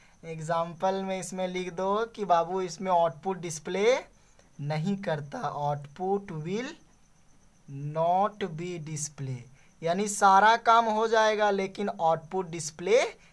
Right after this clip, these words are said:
नहीं करेगा। समझ में आया? नहीं आया? चलो एक बार रिवाइज करते हैं शुरुआत से लेकर।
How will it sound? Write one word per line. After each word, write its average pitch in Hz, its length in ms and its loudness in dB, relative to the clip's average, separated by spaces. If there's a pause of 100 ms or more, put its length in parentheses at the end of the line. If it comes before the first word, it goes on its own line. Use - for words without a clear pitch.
(160)
नहीं 143 480 -4
करेगा। 110 600 -16 (460)
समझ 175 440 0
में 196 140 6
आया? 196 440 10 (500)
नहीं 196 200 4
आया? 208 400 8 (560)
चलो 202 180 4
एक 202 140 2
बार 196 160 6
रिवाइज 180 320 0
करते 139 340 -6
हैं - 180 -18 (380)
शुरुआत 165 480 0
से 127 120 -10
लेकर। - 320 -18